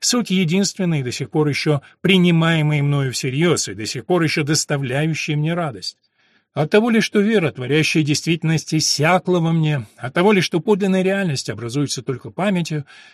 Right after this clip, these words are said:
цветы, показываемые мне теперь в первый раз, не кажутся мне настоящими цветами.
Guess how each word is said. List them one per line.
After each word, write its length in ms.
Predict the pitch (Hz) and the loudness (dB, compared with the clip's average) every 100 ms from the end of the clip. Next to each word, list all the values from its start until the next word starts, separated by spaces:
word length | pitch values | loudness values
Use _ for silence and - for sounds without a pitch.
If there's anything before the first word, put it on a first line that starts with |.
| - | -6
цветы, 520 | - 240 247 220 226 | 0 0 2 0 0
показываемые 880 | 165 135 156 160 147 147 147 143 131 | -2 -4 -2 -2 0 0 0 -2 -2
мне 240 | 139 147 | -2 -4
теперь 320 | 131 117 139 | -4 -6 -6
в 80 | 113 | -6
первый 300 | 139 113 117 | -8 -8 -8
раз, 380 | 117 175 - - | -2 -2 -2 -6
не 140 | - 185 | -4 -4
кажутся 480 | - 220 151 - 147 | -4 -6 -6 -6 -4
мне 180 | 139 | -4
настоящими 640 | 123 113 - 110 107 - 104 | -6 -10 -10 -10 -8 -6 -8
цветами. 520 | - 92 - 87 _ | -10 -12 -18 -20 _